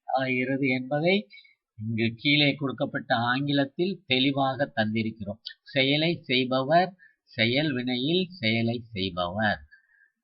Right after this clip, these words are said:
செயல்பாட்டு வினையில் ஆல் போன்ற சொற்களுடன் வந்து குறிப்பிடப்படுவார். இப்போது நாம் ஆங்கிலத்தில் பார்த்தால் மிகவும் எளிதாக நீங்கள் கண்டுபிடித்து,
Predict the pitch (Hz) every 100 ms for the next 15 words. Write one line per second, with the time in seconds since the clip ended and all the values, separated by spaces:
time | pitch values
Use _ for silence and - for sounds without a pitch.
0 | _ _ 120 123 147 156 160 156 156 151
1 | 151 151 170 190 190 - 123 151 165 -
2 | 147 139 127 - 113 110 - 107 113 135
3 | 104 104 107 170 _ 110 98 - 101 113
4 | - 95 85 85 95 92 82 - - -
5 | - 131 143 147 165 165 165 156 170 180
6 | 135 160 170 160 123 151 120 - 117 117
7 | - 170 185 - 240 - - _ _ 175
8 | 170 208 208 202 175 143 143 139 135 139
9 | 151 123 117 127 - 107 107 104 101 104
10 | 95